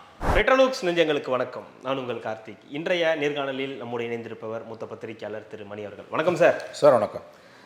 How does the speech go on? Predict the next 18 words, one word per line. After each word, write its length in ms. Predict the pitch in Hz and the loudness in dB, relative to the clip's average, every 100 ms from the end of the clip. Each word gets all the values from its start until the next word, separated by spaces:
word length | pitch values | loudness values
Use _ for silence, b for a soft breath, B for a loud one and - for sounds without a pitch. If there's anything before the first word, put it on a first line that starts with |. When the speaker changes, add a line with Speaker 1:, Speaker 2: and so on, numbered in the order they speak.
| B B B B B - - | B B B B B -20 -8
Speaker 1:
திராவிட 360 | - 156 226 220 | 4 6 6 4
முன்னேற்ற 340 | 175 180 175 | 4 2 2
கழகத்தினுடைய 920 | 156 139 131 135 123 117 110 104 - | 2 0 -2 -4 -2 0 0 -2 -6
அமைச்சர்கள் 580 | - 123 151 165 123 123 - - | -6 -2 -2 0 -2 -4 -8 -6
இவர்கள் 280 | 135 131 123 | -4 -2 -2
மீதான 340 | 135 139 123 | -2 -2 -2
இந்த 340 | 113 107 98 - - | -4 -6 -8 -10 -14
வழக்குகள் 520 | 104 123 156 151 120 110 - - | 0 2 2 -2 -6 -8 -14 -14
தொடர்ந்து 720 | 107 127 156 165 170 135 110 104 - 135 | 0 2 2 0 -2 -2 -4 -10 -16 -10
எல்லா 200 | 123 135 | -6 -4
அமைச்சர்கள் 380 | 147 147 143 135 | -4 -4 -4 -4
மீதும் 240 | 131 143 | -4 -4
ஏதோ 140 | 127 | -4
ஒரு 100 | 127 | -4
வழக்குகள் 500 | 117 117 123 127 117 | -2 -2 -4 -6 -8
இருந்து 260 | 110 117 123 | -6 -8 -8
கொண்டே 200 | 113 113 | -8 -6
இருக்கு. 420 | 107 101 113 - | -8 -8 -14 -14